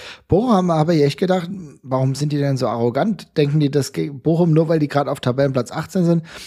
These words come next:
dass sie das nebenbei auf einer Arschbacke absitzen? Nee, das ist halt nicht so. Wenn du dich gegen einen Bundesligisten nicht anstrengst, nicht fokussierst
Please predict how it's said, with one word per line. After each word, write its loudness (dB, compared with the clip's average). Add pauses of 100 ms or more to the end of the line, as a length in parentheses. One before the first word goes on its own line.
(180)
dass 0
sie 2
das 2
nebenbei 2
auf -2
einer 0
Arschbacke 0
absitzen? -4
Nee, 4
das 0
ist -4
halt 0
nicht 0
so. 0
Wenn 2
du 2
dich -2
gegen 0
einen -6
Bundesligisten 0 (680)
nicht -4
anstrengst, 0
nicht -2
fokussierst 0